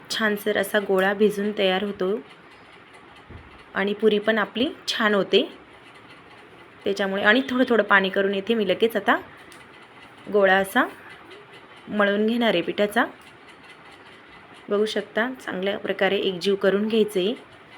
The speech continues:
थोडं थोडं पाणी टाकून. आणि घट्टसर मी असा गोळा इथे भिजून घेतलेला आहे. परत वरून मी थोडंसं तेल टाकून आणि छान प्रकारे असं एकजीव करून घेणार आहे.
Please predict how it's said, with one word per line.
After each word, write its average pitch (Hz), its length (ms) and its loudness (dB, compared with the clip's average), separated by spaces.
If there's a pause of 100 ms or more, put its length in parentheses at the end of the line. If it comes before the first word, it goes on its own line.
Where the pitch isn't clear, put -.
(580)
थोडं 202 160 -6
थोडं 185 160 -2
पाणी 180 240 0
टाकून. 185 200 -4
आणि 196 240 -2
घट्टसर 196 480 -2
मी 202 100 -2
असा 190 220 -2
गोळा 190 260 0 (380)
इथे 202 180 0
भिजून 214 380 2
घेतलेला 202 380 2
आहे. 220 140 0 (420)
परत 311 220 8
वरून 220 280 6
मी 208 140 2
थोडंसं 269 460 0
तेल 190 180 4
टाकून 202 340 0 (400)
आणि 196 180 -4
छान 277 220 2
प्रकारे 202 340 4
असं 254 260 -2 (560)
एकजीव 208 380 4
करून 202 280 4
घेणार 202 300 2
आहे. 214 120 -2